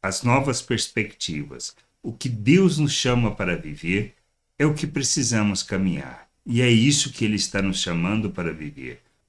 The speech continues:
o reino de Deus na terra, uma nova realidade,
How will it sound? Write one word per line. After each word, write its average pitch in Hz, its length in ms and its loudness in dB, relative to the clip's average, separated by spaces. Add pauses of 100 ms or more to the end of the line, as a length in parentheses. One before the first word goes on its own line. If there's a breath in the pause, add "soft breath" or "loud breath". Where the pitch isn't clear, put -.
(160)
o 87 120 -4
reino 143 500 2
de 120 160 0
Deus 98 480 0
na 98 140 -4
terra, - 580 -12 (400)
uma 135 180 0
nova 131 400 6
realidade, 98 960 -2